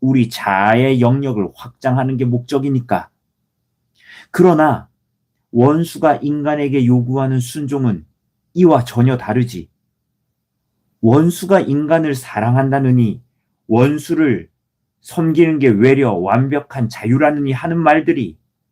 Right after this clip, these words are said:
단순한 선전문구가 아니라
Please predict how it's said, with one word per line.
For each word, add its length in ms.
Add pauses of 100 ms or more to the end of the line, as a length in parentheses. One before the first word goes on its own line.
단순한 800
선전문구가 1120
아니라 420